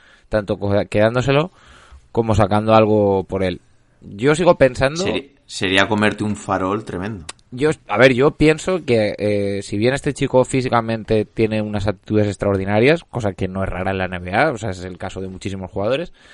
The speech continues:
Speaker 1: me parece que puede avanzar muchísimo, pero ahora mismo no deja de ser un jugador muy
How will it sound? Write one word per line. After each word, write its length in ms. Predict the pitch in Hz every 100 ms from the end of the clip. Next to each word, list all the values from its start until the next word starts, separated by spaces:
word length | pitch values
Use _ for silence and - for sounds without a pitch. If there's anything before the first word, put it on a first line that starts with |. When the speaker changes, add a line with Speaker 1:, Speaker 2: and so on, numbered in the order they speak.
| - - - _ _ -
Speaker 1:
me 260 | 113 117
parece 300 | 107 117 135
que 140 | 127 123
puede 520 | - _ - 85 90
avanzar 560 | 87 87 87 - 90 90
muchísimo, 580 | 92 - 127 156 196 247
pero 220 | 107 98
ahora 220 | 90 92
mismo 320 | 90 98 104 139
no 200 | 127 101
deja 200 | 95 90
de 100 | 90
ser 180 | - 90
un 140 | 87
jugador 380 | 87 92 90 90
muy 540 | 95 92 92 90 87